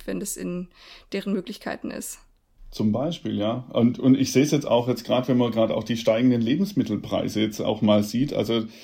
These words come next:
Speaker 2: man, man kann über die schimpfen, äh, natürlich so aus, äh, aus Konsumentensicht. Ähm, man kann allerdings auch sagen, okay, wir hatten bisher auch die niedrigsten, äh, in, in ganz Europa. Äh, das war immer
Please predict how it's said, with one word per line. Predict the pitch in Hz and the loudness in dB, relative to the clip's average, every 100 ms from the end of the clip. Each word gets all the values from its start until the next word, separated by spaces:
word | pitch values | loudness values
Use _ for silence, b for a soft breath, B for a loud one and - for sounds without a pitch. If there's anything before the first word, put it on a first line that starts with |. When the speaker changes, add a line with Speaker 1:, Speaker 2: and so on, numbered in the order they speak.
| B B B | B B B
Speaker 2:
man, | - - 127 | -4 0 2
man | 113 | 2
kann | 120 135 135 - - - - - | 4 6 4 2 -8 -18 -14 0
über | 123 113 | 2 2
die | 110 | 2
schimpfen, | 110 123 151 175 190 175 | 0 2 2 0 -2 -2
äh, | 120 127 135 131 120 123 - 110 127 | 2 2 4 2 -2 -6 -8 -8 -2
natürlich | 135 131 135 139 139 135 | 2 4 4 2 2 2
so | 123 | 2
aus, | 107 127 127 | 2 2 0
äh, | |
aus | - 123 127 123 | 0 0 0 -2
Konsumentensicht. | - 127 127 120 127 131 127 131 - B B B B - | 2 4 4 2 2 0 0 -2 -4 B B B B 4
Ähm, | 113 113 110 101 | 6 6 4 4
man | 113 | 2
kann | 113 113 | 4 2
allerdings | 90 120 120 123 | 4 2 2 0
auch | - 113 | -2 0
sagen, | 107 107 110 | 4 4 2
okay, | - 143 123 | 0 0 2
wir | 104 | 0
hatten | 107 120 | 0 0
bisher | 113 127 120 76 | 0 0 2 0
auch | 113 | -2
die | - | 2
niedrigsten, | 113 151 165 110 104 110 117 123 | 4 4 4 0 0 0 2 2
äh, | 113 113 98 | 0 0 2
in, | 113 107 | 0 0
in | - - - 117 110 | -4 -8 -4 -2 2
ganz | 110 110 | 2 0
Europa. | - 107 110 110 113 123 123 117 110 117 | -2 0 0 2 2 2 0 0 0 0
Äh, | 117 - 113 | -2 -4 -4
das | 113 110 - 113 | -2 -2 -2 0
war | 107 107 | 2 2
immer | 123 135 131 | 4 4 4